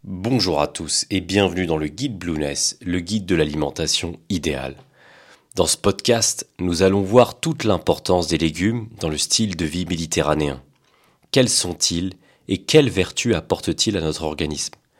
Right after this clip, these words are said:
Comme vous l'aviez vu dans le, le podcast introductif sur la diète méditerranéenne, l'application de ce « régime » entre guillemets consiste à imiter les pratiques alimentaires traditionnelles de certains peuples de la Méditerranée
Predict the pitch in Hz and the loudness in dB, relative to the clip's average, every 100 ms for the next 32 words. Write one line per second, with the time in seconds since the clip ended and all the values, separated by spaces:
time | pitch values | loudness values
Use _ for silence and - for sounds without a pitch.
0 | _ - - _ _ - 135 117 90 85 | _ -20 -20 _ _ 2 4 4 2 2
1 | 76 82 104 127 151 135 _ _ _ _ | 2 2 0 0 -8 -12 _ _ _ _
2 | - 78 73 73 76 73 76 - - 98 | -6 -4 -2 0 0 -2 -4 -2 0 0
3 | - 101 87 - - 131 131 - 98 92 | 2 0 0 -8 -2 0 0 -2 -4 -4
4 | - 101 - 80 78 82 80 80 78 - | -6 -4 -4 -4 -2 -4 -4 -6 -6 -6
5 | 71 76 85 120 113 - _ _ _ _ | -4 0 0 0 -4 -12 _ _ _ _
6 | _ - 113 147 131 127 - 143 143 95 | _ 0 0 0 2 4 4 0 -2 -2
7 | - 92 87 - - 85 85 92 87 123 | -2 0 -2 -2 -16 -6 0 2 2 2
8 | 92 78 - 78 87 107 131 - _ - | 0 -2 -6 -8 0 0 0 -6 _ -20
9 | - - _ 127 127 - 165 - - - | -20 -20 _ 6 6 4 0 -4 -6 0
10 | 85 95 110 104 - - 92 - 87 - | 2 4 4 0 0 -2 -2 -4 -6 -4
11 | 107 92 80 82 80 80 90 - 127 104 | -6 -4 -2 -2 -2 -2 -4 -2 -2 -2
12 | - - 82 76 69 - - - - 151 | -2 -2 -2 -4 -6 -14 -4 0 2 0
13 | - 90 - 107 110 - 78 71 78 98 | -2 -6 0 2 2 -2 -2 0 0 -2
14 | 90 - 73 73 76 107 | -4 -6 -4 -4 -6 -10